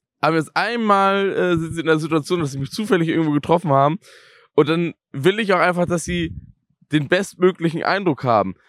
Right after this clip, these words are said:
An sich ist es mir relativ Rille, ob, ob mich jetzt einer mag oder ob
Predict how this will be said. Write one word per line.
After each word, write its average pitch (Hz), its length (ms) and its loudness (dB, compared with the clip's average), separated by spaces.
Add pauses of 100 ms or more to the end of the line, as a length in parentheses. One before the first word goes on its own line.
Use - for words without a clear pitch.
(180)
An 165 200 0
sich 208 340 -6
ist 170 120 -8
es 160 100 -14
mir 160 180 -2
relativ 175 520 -2
Rille, 180 240 2
ob, 127 180 0 (260)
ob 127 180 0 (140)
mich 135 200 0
jetzt 143 260 -4
einer 123 260 0
mag 165 400 0
oder 120 200 2
ob 113 120 -4